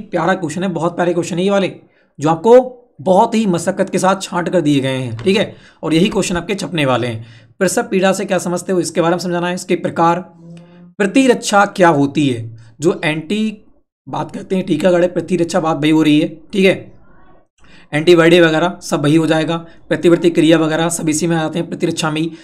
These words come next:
तो ये आपको यहाँ पर बताना है। प्रसव पीड़ा के बारे में ये आपको सबको पता है, जब अंडा, जो अंडा से फटता है, ठीक है,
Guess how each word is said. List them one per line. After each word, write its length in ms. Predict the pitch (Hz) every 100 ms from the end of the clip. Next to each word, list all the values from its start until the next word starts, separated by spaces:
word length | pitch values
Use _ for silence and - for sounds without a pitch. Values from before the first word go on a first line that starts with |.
| _ -
तो 60 |
ये 140 | 220 240
आपको 220 | 196 185
यहाँ 140 | 151
पर 80 | 143
बताना 320 | 147 147 131
है। 360 | 120 113 - - _
प्रसव 240 | 147 208 196
पीड़ा 180 | 196 196
के 120 | 196
बारे 200 | 180 180
में 240 | 175 170 -
ये 100 | 196
आपको 240 | 208 214
सबको 260 | 196 - 190
पता 240 | 180 180
है, 200 | 180 175
जब 160 | 151 170
अंडा, 320 | - 160 165
जो 100 | 175
अंडा 260 | 190 151 160
से 120 | 165
फटता 360 | 185 147 147 180
है, 140 | 165 -
ठीक 140 | 185
है, 180 | 165